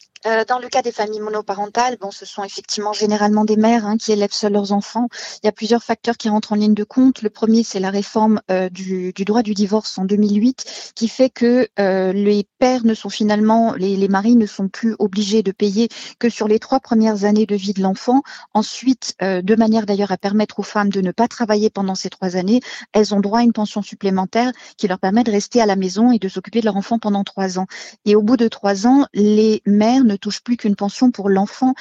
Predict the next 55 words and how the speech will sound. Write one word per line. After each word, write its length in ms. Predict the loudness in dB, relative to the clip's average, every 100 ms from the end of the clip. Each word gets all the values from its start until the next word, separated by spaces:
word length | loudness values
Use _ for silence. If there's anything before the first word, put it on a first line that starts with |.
| -8 -4
mais 100 | -2
plus 160 | 0
rien 200 | 2 2
pour 220 | 2 -2 -4
elles-mêmes. 380 | 0 0 0 -2
Donc, 180 | -4 -6
elles 140 | -6 -2
doivent 220 | 0 0
effectivement 480 | -2 -6 -4 -2 -2
retrouver 340 | -8 -6 -6
du 120 | -6
travail, 440 | -10 -6 -2 0 0 -4 -16 -6
mais 100 | -2
elles 120 | 0
sont 160 | -2 -2
d'une 240 | 2 2
part 160 | 2 0
dans 120 | -2
une 180 | -2 -2
situation 440 | -2 -4 -6 -6
financière 480 | -8 -6 -6 -4 -6
plus 200 | -6 -8
difficile 440 | -8 -6 -8 -6 -4
de 100 | -6
ce 160 | -8
fait. 260 | -8 -8 -8 -12 -20 -18 -18 -18 _ 0
Euh, 220 | 2 2
il 180 | 0 0
y 40 |
a 100 | 0
quand 200 | 0 -2
même 240 | 0 0
un 60 | -2
certain 300 | -6 -8 -4
nombre 180 | -2 -2
de 100 | -2
juges 340 | -6 -4 -4
qui 140 | -6 -6
vont 140 | -4
jusqu'à 340 | -4 -8 -4
l'âge 240 | -2 -2 -4
de 100 | -8
huit 260 | -8 -8
ans 120 | -6 -4
de 60 |
l'enfant, 380 | -6 -8 -4 -2
mais 140 | 0
ça 180 | -2 -6
dépend, 360 | -6 -4 -4 -6 -10 _
euh, 420 | -10 -8 -8 -10 -10
de, 300 | -8 -6 -6
de, 220 | -6 -8
des 180 | -4 -2
décisions 500 | -2 -4 -8 -6 -6
juridiques. 460 | -6 -10 -12 -14